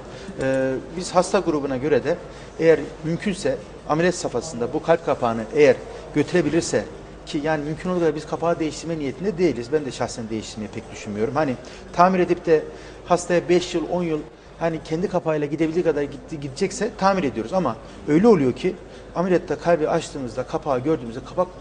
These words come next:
çok, e, kötü bir halde olduğunda mevcut bir durumda bunu değiştiriyoruz. Değiştirdiğimiz zaman da bildiğimiz standart bir şekilde halk arasında bilinir. Biyolojik kapak dediğimiz sentetik bir kapak ile mekanik kapak dediğimiz ömür boyu giden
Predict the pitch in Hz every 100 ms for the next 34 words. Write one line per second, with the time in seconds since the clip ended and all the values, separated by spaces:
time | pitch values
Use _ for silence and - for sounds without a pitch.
0 | - - 185 - - - 127 123 143 156
1 | 139 117 107 110 107 135 208 - - -
2 | - 190 196 139 - 143 131 123 131 180
3 | 247 233 - 127 107 127 - - - -
4 | - - - 208 220 208 214 175 170 147
5 | 180 165 175 170 160 - 170 180 - -
6 | 147 135 135 175 170 151 170 156 120 127
7 | 151 156 151 147 - 131 123 - 113 113
8 | 117 - - 131 135 - 127 123 135 127
9 | 143 - - - - - 170 175 190 -
10 | 127 113 - 113 160 - 170 180 143 117
11 | 110